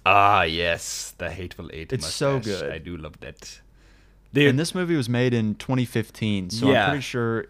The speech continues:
Speaker 2: it's the same mustache.
Speaker 1: Ah, yeah. Yep, that would make sense, 'cause twenty fifteen was, uh, man, twenty fifteen was Hateful Eight. That's crazy. Yeah.
Speaker 2: Yeah.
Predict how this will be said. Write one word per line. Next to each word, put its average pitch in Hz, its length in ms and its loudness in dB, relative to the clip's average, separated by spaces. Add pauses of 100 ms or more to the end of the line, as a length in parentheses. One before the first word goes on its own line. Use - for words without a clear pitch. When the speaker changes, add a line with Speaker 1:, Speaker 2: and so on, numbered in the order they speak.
Speaker 2:
it's 110 200 -4
the 113 140 0
same 113 440 0
mustache. 95 680 -6 (720)
Speaker 1:
Ah, 95 500 6 (120)
yeah. 95 360 0 (340)
Yep, 120 320 0
that 107 120 4
would 101 120 -2
make 92 160 -4
sense, 90 260 -8
'cause 92 180 -12
twenty 98 200 -8
fifteen 90 420 -10
was, 85 320 -8
uh, 82 360 -6 (100)
man, - 280 -18 (160)
twenty 214 240 -8
fifteen 214 380 -8
was 98 100 -10
Hateful 123 300 -10
Eight. 104 120 -10
That's - 220 -14
crazy. - 420 -18 (640)
Yeah. 98 320 2
Speaker 2:
Yeah. 92 180 -2